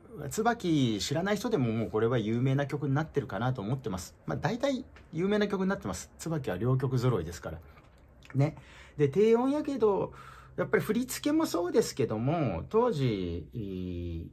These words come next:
椿の勢いがある中で可愛らしい方向じゃなくて、ちょっと脱皮していくニュー椿みたいのが見れたような曲だった気がしてますね。まあ、その辺ちょっと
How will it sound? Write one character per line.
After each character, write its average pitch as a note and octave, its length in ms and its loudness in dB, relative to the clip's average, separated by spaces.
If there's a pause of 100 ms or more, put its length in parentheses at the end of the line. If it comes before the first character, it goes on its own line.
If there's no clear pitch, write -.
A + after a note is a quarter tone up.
(240)
椿 E3+ 380 0
の B2+ 80 0
勢 F3 300 -4
い D3+ 40 -4
が C3 100 0
あ C#3+ 40 0
る C#3 100 0
中 A#2+ 280 0
で A2+ 80 -2
可 C#3+ 260 -2
愛 F#3+ 180 0
ら A3 140 0
し B3+ 300 -6
い A#3+ 40 -2
方 A3 280 4
向 A3 220 6
じ G#3+ 80 0
ゃ G#3+ 60 2
な A3 140 0
く G#3+ 140 -6
て、 G#3+ 100 2
ち G#3 100 -2
ょ G#3 40 2
っ G#3 80 2
と E3+ 120 -2
脱 D#3 300 0
皮 G3 80 -2
し F#3 80 -6
て F#3+ 100 2
い F#3 60 2
く F#3 100 -4
ニ F#3 120 4
ュ F#3+ 60 4
ー - 20 0
椿 F#3+ 360 -2
み E3 140 -2
た E3+ 140 0
い D#3+ 40 2
の D#3+ 140 2
が G3 320 2
見 D#3 140 2
れ D#3 100 2
た C3+ 140 2
よ F#3 140 2
う - 20 0
な B2+ 100 0
曲 G#2+ 180 -2
だ C#3 120 2
っ C3+ 40 -6
た - 80 -10
気 - 120 -10
が F#2 80 -6
し - 80 -10
て B2 60 -4
ま C3 100 0
す - 120 -8
ね。 C3 240 0 (880)
ま G#3+ 120 0
あ、 G3+ 40 0
そ F3 120 -2
の F3 80 0
辺 E3+ 180 -2
ち D#3+ 80 -4
ょ D#3+ 40 -2
っ - 100 -8
と - 320 -6